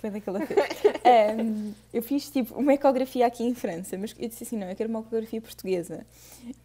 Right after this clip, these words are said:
E fiz num médico, só que não era o meu médico, então depois eu fiz em três médicos e os três me deram uma data de parto diferente,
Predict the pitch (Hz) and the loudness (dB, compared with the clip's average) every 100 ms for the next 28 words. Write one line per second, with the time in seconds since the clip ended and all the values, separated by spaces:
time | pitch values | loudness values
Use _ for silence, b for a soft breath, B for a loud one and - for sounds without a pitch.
0 | - 247 262 262 247 214 180 180 - 233 | -6 -2 0 2 2 0 -2 -6 -6 -6
1 | 233 254 254 262 247 247 240 202 190 214 | -2 0 0 0 0 -2 -4 -6 -8 -10
2 | 226 240 233 226 233 233 220 226 214 175 | -10 -12 -12 -10 -8 -6 -4 -4 -6 -8
3 | 190 - 220 - 226 233 226 220 214 214 | -10 -10 -10 -6 -4 -2 -4 -6 -4 -2
4 | 208 208 214 - 208 208 - - 202 | -4 -6 -12 -8 -8 -8 -16 -10 -10